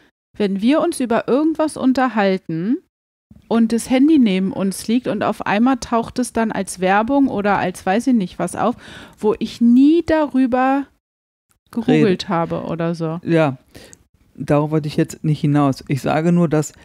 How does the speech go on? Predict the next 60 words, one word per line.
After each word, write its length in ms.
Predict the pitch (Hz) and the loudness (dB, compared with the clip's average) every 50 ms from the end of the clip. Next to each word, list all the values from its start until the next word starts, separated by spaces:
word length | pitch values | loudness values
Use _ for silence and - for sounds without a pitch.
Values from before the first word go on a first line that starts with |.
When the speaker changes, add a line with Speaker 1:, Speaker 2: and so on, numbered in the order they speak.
| _ _ _ - | _ _ _ -2
Speaker 2:
das 280 | - 180 226 226 - - | 0 0 0 0 -2 -2
war 120 | 202 196 | 0 2
die 100 | 165 160 | 2 2
ganze 220 | 151 165 185 190 - 220 | 2 2 -2 2 0 0
Zeit 100 | 196 208 | 0 0
in 100 | 190 196 | 0 0
meinem 240 | 185 170 160 156 | 2 2 0 -2
Feed 440 | 143 - - 233 240 370 370 - - - - - - - - - - | -4 -4 0 0 2 2 0 -4 -12 -20 -20 -20 -20 -20 -20 -10 -2
und 220 | 170 170 160 139 185 | 0 0 2 2 2
dann, 180 | 196 214 220 | 0 2 2
wo 80 | 214 208 | 0 0
das 180 | 190 190 - | 0 0 -2
mit 140 | - 185 - | -2 -2 0
dieser 320 | - 160 147 160 - - - | 0 0 0 0 0 0 -6
Epstein-Liste 1200 | - - - - - 180 156 151 143 139 135 135 - - - 165 165 165 - - - 170 156 143 | -8 -8 -12 -8 -2 0 2 2 2 2 0 -2 -6 -8 -6 0 0 0 0 0 -2 -2 0 0
war, 200 | 151 143 - - | 0 -2 0 0
ich 180 | 196 - - | -2 -2 -2
hab 100 | 269 - | -8 -2
danach 400 | - 254 240 226 208 220 226 233 | 0 0 2 2 4 4 4 6
nicht 220 | 240 240 240 - - | 4 4 2 2 -2
gegoogelt. 500 | - 247 220 240 240 214 170 143 143 - | -4 -2 0 0 0 2 2 0 0 0
Ich 140 | - 165 - | -6 -2 -2
hab 100 | 214 - | -2 -2
mich 120 | 208 190 - | -2 -4 -2
da, 120 | - 202 - | -2 -2 0
ich, 180 | 185 175 160 170 - | -2 -2 -2 -4 -4
äh, 120 | - 165 - - | -4 -6 -6 -4
wo-, 280 | 160 170 160 196 196 - 175 165 _ - - - - | -6 -4 -2 -2 -2 -2 -4 -12 _ -18 -14 -6 -2
hatte 340 | - 175 202 208 - 202 180 - - - - - _ - | 0 0 0 2 2 0 0 0 -4 -20 -20 -16 _ 0
den, 280 | 160 151 165 147 135 | 2 2 2 0 0
der 120 | - 156 151 | 0 0 2
Name 380 | 147 147 151 180 214 226 220 | 2 2 2 2 4 4 4
ist 140 | 185 190 - | 2 2 2
mir 80 | 190 180 | 2 2
irgendwie 280 | 170 185 185 - - | 2 2 0 2 2
ein 100 | 180 156 | 0 0
Begriff, 340 | 139 - - - 165 214 - | 0 -2 -4 -4 -4 -4 -4
den 120 | - 165 160 | -2 0 0
hab 120 | 170 156 | 0 0
ich 100 | 170 - | -2 -4
schon 140 | - - 160 | -2 0 0
mal 100 | 151 147 | 0 2
gehört, 300 | 135 147 160 190 202 - | 2 2 2 2 2 0
aber 260 | 156 143 143 131 - | -2 0 0 0 0
ich 160 | 143 - - | -2 -6 -8
kann 220 | - - 175 165 170 | -6 -2 0 2 2
dir 60 | 165 | 2
jetzt 180 | 151 147 - | 2 2 0
auch 80 | - 156 | 0 0
nicht 180 | 165 175 160 - | 0 0 0 -2
genau 260 | 180 151 151 156 160 | -2 0 0 0 0
sagen, 280 | 151 160 156 156 147 | 2 0 0 0 0
wer 100 | 139 143 | 0 0
das 180 | 131 139 - - | 0 -2 -4 -2
war 140 | 143 147 170 | -2 -2 -2
und 80 | 160 | -2
was 120 | 147 151 - | -4 -4 -2
der 120 | - 139 | -2 -2
gemacht 360 | 127 131 127 147 170 - - | 0 0 0 0 -2 -2 -2
hat, 180 | 262 254 - - | -2 -2 -4 -6